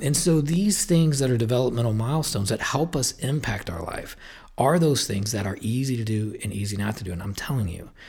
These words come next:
they work for us or they work against us, and it feels sudden, but it is a gradual, small build of habits over time.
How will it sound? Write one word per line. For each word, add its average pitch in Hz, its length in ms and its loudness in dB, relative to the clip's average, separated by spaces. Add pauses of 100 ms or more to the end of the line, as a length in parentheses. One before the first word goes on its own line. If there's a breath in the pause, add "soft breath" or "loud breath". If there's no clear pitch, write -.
(360 loud breath)
they 107 100 0
work 98 240 0
for 135 320 0
us - 340 -4
or 95 120 -4
they 92 100 -2
work 92 300 -4
against 98 360 -4
us, 82 200 -4 (100)
and 101 100 -6
it - 120 -10
feels 127 520 -4
sudden, 90 420 -4
but 95 200 -8
it 113 100 -2
is 123 140 -2
a 104 100 -4
gradual, 110 600 -4
small 104 400 -4
build 87 420 -8 (240 loud breath)
of 90 120 -8
habits 98 580 -6 (100)
over 87 440 -10
time. - 280 -16